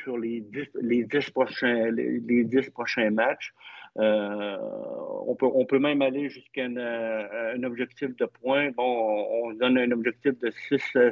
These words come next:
six victoires sur dix matchs ou cinq victoires. Euh, mais, euh, faut que t'essaies de,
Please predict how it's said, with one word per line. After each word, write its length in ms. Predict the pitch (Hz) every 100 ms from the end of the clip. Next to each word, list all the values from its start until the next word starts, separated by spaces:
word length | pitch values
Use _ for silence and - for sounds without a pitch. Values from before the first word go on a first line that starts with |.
| -
six 140 | 139 120
victoires 640 | 117 - 120 127 135 135 -
sur 140 | 123
dix 220 | 110 120
matchs 260 | 117 117 131 113
ou 80 | 107
cinq 200 | 135 135
victoires. 300 | 127 - 127 - - - - - - -
Euh, 140 | 113 110
mais, 400 | 107 139 156 151 127
euh, 300 | 120 113 107 -
faut 120 | 143
que 80 | - -
t'essaies 420 | 139 - 165 170
de, 480 | 147 123 131 127